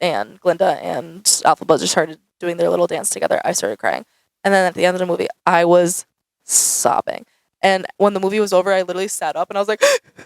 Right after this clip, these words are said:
<gasps> and my mom was like, Oh, I was crying too. I just didn't wanna look at you cause I thought you were gonna make fun of me for crying. And I was like, <laughs> like, I <laughs> was sobbing at that movie. I feel like T V shows make me cry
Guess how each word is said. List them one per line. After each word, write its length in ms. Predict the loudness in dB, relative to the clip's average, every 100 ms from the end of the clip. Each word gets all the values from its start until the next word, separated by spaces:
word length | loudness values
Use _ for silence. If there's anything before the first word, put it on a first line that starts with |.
| _
<gasps> 560 | _ _ -18 -18 -10 -4
and 120 | 0
my 120 | 2
mom 220 | 4 2
was 160 | 2 2
like, 160 | 0 -2 _ _ 4
Oh, 180 | 6 6
I 60 |
was 200 | 6 6
crying 440 | 4 0 0 0 -4 -4
too. 340 | 2 4 4
I 80 | 2
just 340 | 0 -6 -6 -10 -6
didn't 220 | -2 2
wanna 160 | 2
look 180 | 2 -2
at 80 | -2
you 100 | -4
cause 160 | -4 -4
I 60 |
thought 160 | -2 0
you 60 |
were 40 | 0
gonna 140 | -4
make 160 | -4 -4
fun 180 | 0 0
of 60 |
me 80 | -2
for 160 | -4 -4
crying. 400 | 0 2 2 2
And 80 |
I 60 | -2
was 80 | -2
like, 140 | -4 -4
<laughs> 1300 | -4 -4 0 4 4 4 4 0 2 2 2 0 _
like, 180 | -6 -6 -6
I 460 | 0 2 2 0 0
<laughs> 160 | -2 2
was 580 | 2 2 0 -6 -10 -16 _ -8
sobbing 680 | -6 -4 0 2 2 0 -6 -8
at 160 | -8 -8
that 200 | -12 -12
movie. 580 | -14 -12 -10 -8 -8 -8 _
I 80 | -2
feel 200 | 0 0
like 120 | 0
T 160 | -2 -6
V 140 | -4
shows 260 | 0 0 0
make 160 | -2
me 100 | -6
cry 420 | -4 0 2 0